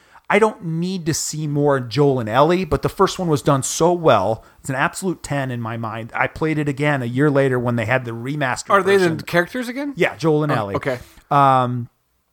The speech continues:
Speaker 2: Sorry. I like to, I like to look when you're looking on script,
Speaker 1: Oh,
Speaker 2: and then
Speaker 1: yeah.
Speaker 2: I like to say things.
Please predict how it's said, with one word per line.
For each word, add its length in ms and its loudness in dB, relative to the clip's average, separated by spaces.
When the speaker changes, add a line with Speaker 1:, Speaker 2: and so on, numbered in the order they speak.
Speaker 2:
Sorry. 300 -20
I 100 -6
like 160 0
to, 140 0
I 100 6
like 160 4
to 100 0
look 340 0
when 120 2
you're 140 2
looking 440 0
on 180 2
script, 540 0
Speaker 1:
Oh, 40 -14
Speaker 2:
and 100 -4
then 100 0
Speaker 1:
yeah. 60 4
Speaker 2:
I 20 4
like 200 2
to 100 -4
say 220 0
things. 420 -10